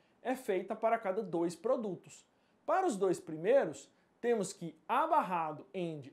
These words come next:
A barrado é igual a A barrado. B barrado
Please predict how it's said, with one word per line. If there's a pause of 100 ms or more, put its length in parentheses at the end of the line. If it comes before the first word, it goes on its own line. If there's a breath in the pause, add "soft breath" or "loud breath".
A
barrado
é
igual
a
A (100)
barrado. (540 soft breath)
B
barrado